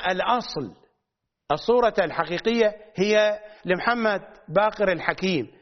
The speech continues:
اعرضوا لنا صورته. هذه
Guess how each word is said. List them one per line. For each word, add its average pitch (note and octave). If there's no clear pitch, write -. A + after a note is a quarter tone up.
اعرضوا G3
لنا G#3
صورته. F#3
هذه F#3+